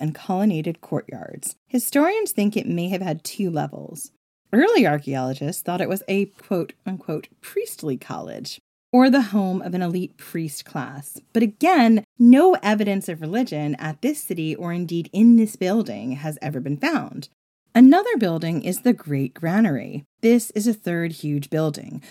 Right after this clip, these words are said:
which originally had a wooden superstructure. Wall divisions are still visible that some historians have claimed were grain storage bays,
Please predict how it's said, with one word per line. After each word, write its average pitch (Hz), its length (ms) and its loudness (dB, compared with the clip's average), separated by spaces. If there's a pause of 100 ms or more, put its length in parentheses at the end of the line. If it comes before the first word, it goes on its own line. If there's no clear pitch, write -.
(140)
which 208 240 -4
originally 247 460 2
had 202 180 -2
a 196 40 0
wooden 151 460 -2
superstructure. 147 1000 -8 (440)
Wall 240 260 2
divisions 180 400 -2
are 160 60 -4
still 180 280 -4
visible 147 480 -8
that 160 200 -10
some 220 300 4
historians 143 580 -2
have 147 120 -10
claimed 131 460 -4 (380)
were 175 100 -2
grain 151 460 -4
storage 135 480 -6
bays, - 420 -14